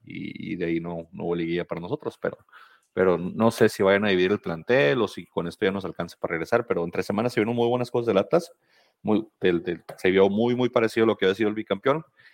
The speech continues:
En este partido contra León también tuvo mucha llegada, pero pues no se pudo definir, no se dio la definición y creo que tácticamente, eh, el Arcamón queriendo hacer un planteo de contragolpe y de, y de, pues, darnos la pelota y a ver qué hacen,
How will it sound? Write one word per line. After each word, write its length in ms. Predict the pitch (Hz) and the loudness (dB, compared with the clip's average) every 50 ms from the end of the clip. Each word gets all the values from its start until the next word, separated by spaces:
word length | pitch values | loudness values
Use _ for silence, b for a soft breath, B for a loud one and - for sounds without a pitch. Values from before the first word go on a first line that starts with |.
| b b b | b b b
En 120 | 113 110 | 0 0
este 200 | 113 - - 131 | 2 2 0 0
partido 300 | - 113 104 - 113 113 | 2 0 0 0 -2 -2
contra 220 | 127 123 113 110 | -2 -2 -2 0
León 400 | 101 98 104 104 113 123 120 - _ _ _ _ | 2 2 2 2 0 -2 -6 -12 _ _ _ _
también 240 | - 107 98 98 98 | -4 -4 -2 -2 -2
tuvo 220 | 104 127 120 123 123 | -2 0 0 0 0
mucha 240 | 123 117 - - | -2 -4 -2 0
llegada, 360 | 117 107 101 110 127 135 135 - | 0 2 2 4 2 2 2 0
pero 220 | - 92 92 85 | -2 -4 -4 -6
pues 140 | _ 98 95 | _ -10 -12
no 80 | 95 90 | -12 -14
se 100 | - _ _ | -14 _ _
pudo 160 | - 113 113 | 2 4 4
definir, 280 | 117 - - 107 110 131 | 4 2 -2 -6 -6 -6
no 100 | 104 104 | -8 -10
se 140 | - - 98 | -8 -6 -4
dio 80 | 98 | -2
la 80 | 107 107 | -2 -2
definición 440 | 107 - 113 95 92 - 113 113 110 | -4 -4 -6 -10 -8 -6 -6 -8 -6
y 40 | - | -6
creo 140 | - 92 - | -6 -8 -6
que 100 | - 110 | -8 -6
tácticamente, 880 | - 101 - - 110 - - 95 90 87 92 - - 101 98 92 - _ b b b b b b b b | -6 -6 -6 -6 -6 -6 -4 -4 -4 -6 -8 -4 -4 -2 -2 -4 -6 _ b b b b b b b b
eh, 200 | - - 90 85 | -6 -2 -2 0
el 100 | 85 90 | 4 4
Arcamón 640 | 90 90 - - 90 90 92 98 101 98 92 90 _ _ _ | 4 4 4 4 2 2 2 0 -2 -2 -4 -8 _ _ _
queriendo 560 | - 95 92 92 95 98 95 95 92 92 90 | -4 -4 -2 -4 -4 -6 -4 -4 -2 -2 -2
hacer 180 | 87 - 98 95 | -2 -4 -6 -6
un 100 | 95 90 | -6 -4
planteo 340 | 101 101 98 90 - 98 | -4 -4 -4 -2 -2 -2
de 80 | 95 95 | -2 -2
contragolpe 600 | - 101 95 90 90 87 85 90 87 - - 95 92 | -4 -6 -6 -6 -4 -4 -4 -4 -4 -4 -4 -2 -2
y 300 | 92 92 - - - 90 | -2 -4 -6 -8 -8 -8
de, 360 | 87 87 87 85 85 85 - _ _ _ _ _ _ _ _ _ _ _ | -8 -6 -8 -8 -10 -12 -14 _ _ _ _ _ _ _ _ _ _ _
y 140 | - - - | -10 -8 -6
de, 240 | 92 95 95 92 87 | -4 -2 -2 -4 -4
pues, 240 | - _ - 90 85 | -6 _ -6 -2 0
darnos 280 | 95 90 95 104 110 117 | 0 0 0 2 4 4
la 120 | 117 - | 4 4
pelota 300 | - 95 95 - - 120 | 4 2 2 4 4 6
y 40 | 110 | 6
a 40 | 98 | 6
ver 140 | 92 101 | 4 4
qué 100 | - 107 | 2 0
hacen, 640 | 104 104 - - 151 165 175 170 156 - - - - | -2 0 -2 -4 -6 -6 -6 -8 -10 -12 -14 -16 -18